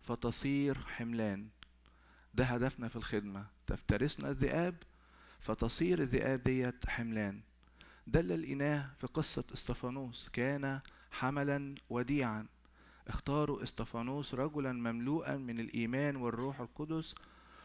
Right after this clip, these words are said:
وكان مملوءا إيمانا وقوة،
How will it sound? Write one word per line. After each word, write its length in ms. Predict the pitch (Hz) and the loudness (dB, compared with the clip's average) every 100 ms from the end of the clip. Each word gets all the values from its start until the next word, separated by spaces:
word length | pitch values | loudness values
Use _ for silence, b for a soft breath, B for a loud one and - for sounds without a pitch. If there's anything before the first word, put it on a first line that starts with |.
| B | B
وكان 460 | - 107 160 160 139 | -4 0 2 2 2
مملوءا 600 | 120 120 131 170 - 123 117 | 0 2 2 2 2 -2 0
إيمانا 580 | 127 131 165 170 165 160 | 0 2 4 2 0 -2
وقوة، 640 | 120 120 - 175 170 170 | -2 -2 0 0 2 -2